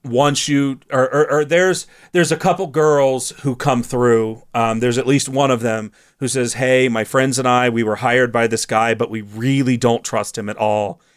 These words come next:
If you could just give us a little bit of time and n-, deny him, um, that would be great." I was like, "Yeah, immediately." He came up, and I'm like, "Boom,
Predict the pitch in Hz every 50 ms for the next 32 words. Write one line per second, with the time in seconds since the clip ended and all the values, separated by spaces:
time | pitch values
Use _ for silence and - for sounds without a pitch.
0 | _ _ _ _ _ - 135 123 117 123 147 156 147 - 160 123 123 143 127 -
1 | - - - - _ _ _ _ _ _ - 123 113 151 151 135 143 135 - -
2 | 151 127 120 135 131 131 117 127 123 120 113 - - 135 120 120 117 113 110 110
3 | 107 104 104 104 - _ _ _ _ - 127 123 120 117 117 120 120 - 131 120
4 | 117 117 120 117 - - 143 120 117 113 117 113 117 120 113 117 104 104 104 98
5 | 98 101 - _ _ _ _ - 120 110 107 107 107 104 104 104 101 101 _ _
6 | _ _ _ - 117 131 120 120 113 - - 104 123 120 113 110 107 107 110 101
7 | 127 117 113 110 104 95 92 - _ _ _ _ - 143 156 180 175 180 185 165
8 | 165 202 233 247 - - - - 175 208 214 220 240 240 233 220 190 143 131 123
9 | 98 - - - - - - 233 240 - - 233 226 226 220 214 220 226 226 -
10 | _ _ - - - 156 170 180 175 175 170 165 165 - - 175 214 202 202 -